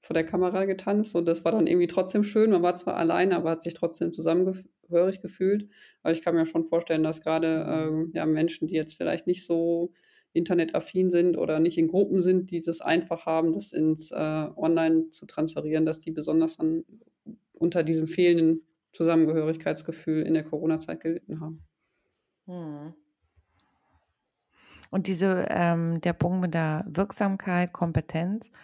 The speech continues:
Speaker 2: ich finde, das merkt man, ähm, kann man sehr gut sehen bei Rentnern oder auch bei Arbeitslosen,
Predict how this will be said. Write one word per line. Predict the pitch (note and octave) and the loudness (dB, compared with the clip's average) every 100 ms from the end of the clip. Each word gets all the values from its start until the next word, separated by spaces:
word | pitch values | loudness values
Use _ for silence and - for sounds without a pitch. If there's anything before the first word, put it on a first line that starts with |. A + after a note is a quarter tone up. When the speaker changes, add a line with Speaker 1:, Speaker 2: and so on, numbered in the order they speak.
| - - - _ | -20 -20 -20 _
Speaker 2:
ich | - | -12
finde, | - F3+ F3+ | -6 -4 -4
das | - | -4
merkt | F3 F3 - | -4 -4 -2
man, | F3 E3+ E3+ E3+ E3+ - | 0 2 2 0 -4 -4
ähm, | E3+ D#3+ E3 E3+ E3 F3 | -4 -2 -4 -4 -6 -10
kann | - E3+ | -8 -4
man | F3 E3+ | -2 0
sehr | G3+ | 0
gut | G#3 F#3+ | 0 -2
sehen | - F#3 F3+ | -2 -4 -2
bei | F3 D#3 D3+ D#3+ - - | -2 0 -2 -6 -8 -4
Rentnern | F#3+ G#3+ A#3 A#3 A#3+ C4 C#4 - - - - | -2 -2 -2 0 -2 -4 -10 -16 -20 -18 -10
oder | G3 - | -6 -6
auch | F3+ | -4
bei | F3 - | -6 -2
Arbeitslosen, | G3+ F#3+ D#3 - E3+ D#3 D#3 D#3+ D#3+ | 0 0 -2 -2 -2 0 -2 -6 -12